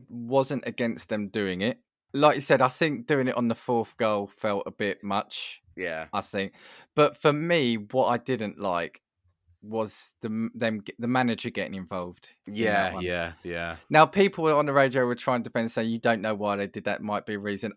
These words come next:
Speaker 1: I, <sighs> for me, I, it, I don't care. I think the manager doing it just feels there's a bit of a line that was crossed.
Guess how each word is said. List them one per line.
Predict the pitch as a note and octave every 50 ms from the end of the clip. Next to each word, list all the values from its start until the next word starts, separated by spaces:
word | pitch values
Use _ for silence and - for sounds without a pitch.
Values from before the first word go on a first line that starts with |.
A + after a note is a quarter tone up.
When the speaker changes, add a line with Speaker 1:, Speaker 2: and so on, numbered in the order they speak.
| _
Speaker 1:
I, | - C#3+ C#3+ - - C#3+ C#3
<sighs> | - - - -
for | - - D3+
me, | D3 D#3+ D#3 C#3+ C#3 B2+ -
I, | - C#3 - _ _ _ -
it, | C3+ - - _ _ _ _ -
I |
don't | C3 C3+ B2+ - -
care. | - D3 C3+ C3+ C3+ C#3 C#3 - _ _ -
I | C3+
think | C3 - D3+ C#3 B2+ A#2+ - _ _ _ _ _ -
the | C3+ C3
manager | C3+ C#3+ D3+ D#3 D3+ C3+ - -
doing | A#2+ - C3+ B2 A2+ A2 G#2 G#2
it | G2+ G2+ - - _ -
just | G3 G#3+ - -
feels | A#3 G#3+ F#3+ F#3+
there's | - F#3 E3 -
a | E3+
bit | - F3+ D3+ C3+
of | D#3 - _ _ _ _ _
a | C#3+ D3+
line | D3 D3 C#3+ C3+ B2+
that | A#2 G#2+ -
was | G#2+ -
crossed. | - - A2+ G2 F#2+ - - - - -